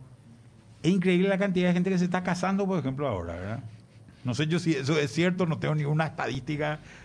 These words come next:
eh, al respecto. Pero sí hay mucha gente que se está casando, se está empezando a demandar catering, se está empezando a demandar, eh, vestido para mujeres, maquillaje,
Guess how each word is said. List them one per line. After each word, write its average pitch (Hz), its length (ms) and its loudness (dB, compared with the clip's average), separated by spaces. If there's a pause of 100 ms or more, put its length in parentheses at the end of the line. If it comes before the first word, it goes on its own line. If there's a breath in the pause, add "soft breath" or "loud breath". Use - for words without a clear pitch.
eh, 143 320 0
al 156 140 2
respecto. 135 600 -2 (400 loud breath)
Pero 156 100 4
sí 156 100 2
hay 180 100 4
mucha 220 260 2
gente 185 180 2
que 196 100 2
se 185 60 0
está 180 220 -2
casando, 139 460 -2
se 143 100 -4
está 127 140 -2
empezando 127 420 -2
a 135 80 0
demandar 127 400 -2
catering, 123 520 -2
se 120 100 -6
está 120 180 0
empezando 117 420 -4
a 120 60 -4
demandar, 123 540 -4 (300 loud breath)
eh, 123 220 0
vestido 147 560 0
para 135 220 -2
mujeres, 139 580 -2
maquillaje, 135 880 -2